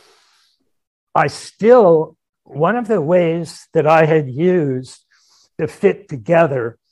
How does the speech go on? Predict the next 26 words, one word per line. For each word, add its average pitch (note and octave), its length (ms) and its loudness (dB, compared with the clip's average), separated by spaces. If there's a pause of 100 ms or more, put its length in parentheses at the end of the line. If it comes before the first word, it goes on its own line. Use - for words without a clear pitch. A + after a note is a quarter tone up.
(1040)
several E3 400 0
of B2+ 100 -6
these B2+ 240 -8
different D3+ 300 -10
concepts C#3+ 680 -4 (480)
was E3+ 160 -4 (260)
what F3+ 220 2
I F3 120 2
would D3+ 240 -4
eventually F3+ 460 -6
call D#3+ 320 0
a C3 80 -4
retro-romantic D3 1400 -4 (320)
way, A2 280 -10 (540)
which F3+ 160 -2
was E3+ 200 -6
that D3+ 180 -10
the D#3 260 -10
infant, F3 580 -6 (840)
because F3+ 360 0
it D3+ 220 -4
really G#3 480 -2 (160)
doesn't F#3+ 500 -4 (560)
distinguish D#3+ 840 -12
between E3 480 -8
its C#3 240 -12